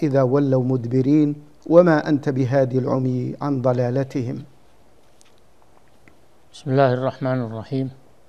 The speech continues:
Speaker 2: الحمد لله والصلاة والسلام على رسول الله وعلى آله وصحبه أجمعين. يقول الله جل وعلا لرسوله محمد صلى الله عليه وسلم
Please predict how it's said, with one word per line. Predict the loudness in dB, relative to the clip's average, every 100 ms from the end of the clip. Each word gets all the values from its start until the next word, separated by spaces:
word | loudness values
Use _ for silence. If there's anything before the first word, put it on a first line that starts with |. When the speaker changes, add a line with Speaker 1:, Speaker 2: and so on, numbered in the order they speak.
| -20 -20 -20 -20 -20 -20 -16
Speaker 2:
الحمد | -10 -6 -2 -2
لله | -2 -2 0 0
والصلاة | -2 -8 -6 -2 -2 -4
والسلام | -8 -8 -8 -6 -4 -4 -6
على | -6 -6 -6 -8
رسول | -8 -8 -8
الله | -8 -4 -2 -4 -10 -20 -20 -20 -20 -20 -20 -20 -20 -20 -20 -20 -20 -20 -20 -10
وعلى | -6 -2 0 4 4
آله | 2 0 -4 -4 -6
وصحبه | -8 -12 -12 -10 -8 -6 -8
أجمعين. | -10 -12 -12 -14 -20 -20 -20 -20 -20 -20 -20 -20 -12 -10
يقول | -2 0 2
الله | 2 2 2 2
جل | -2 -2 -2
وعلا | -2 0 0 0 -2 -4 -14 -10
لرسوله | -6 -4 -6 -4 -2 -2 -4 -6
محمد | -8 -10 -8 -8 -8 -8 -14
صلى | -10 -8 -8
الله | -6 -6 -6 -6
عليه | -8 -8 -8 -8
وسلم | -10 -12 -10 -8 -10